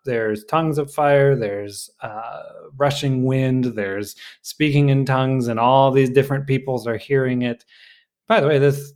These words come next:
chapter two is perhaps, uh, you know, the best example of what we're talking about,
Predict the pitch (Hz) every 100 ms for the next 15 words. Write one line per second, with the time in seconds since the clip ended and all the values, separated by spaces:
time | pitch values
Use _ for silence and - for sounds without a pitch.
0 | _ - 147 - - 135 117 - _ -
1 | 117 123 - 113 120 _ - 117 101 101
2 | 104 139 165 - 113 107 98 92 113 107
3 | 120 123 110 95 104 98 92 92 113